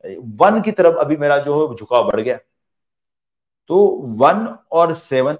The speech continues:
ये मेरा, जैसे मैंने कहा, सेवन बेसिक, वन डेस्टिनी, ऐसे सभी लोगों का होता है। तो आपकी लाइफ में दो नंबर जरूर रहेंगे। एक रहेगा जिसके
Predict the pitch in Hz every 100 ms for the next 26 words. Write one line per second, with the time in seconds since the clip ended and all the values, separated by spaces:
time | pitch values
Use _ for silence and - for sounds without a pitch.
0 | _ 143 143 143 135 123 135 139 156 151
1 | 135 165 208 - _ 101 120 123 233 -
2 | _ _ _ 110 123 - - - 175 214
3 | 202 208 175 120 110 98 92 - 151 156
4 | - 196 156 143 151 208 143 151 147 151
5 | 143 123 120 127 147 143 165 156 147 160
6 | 147 135 _ - 170 170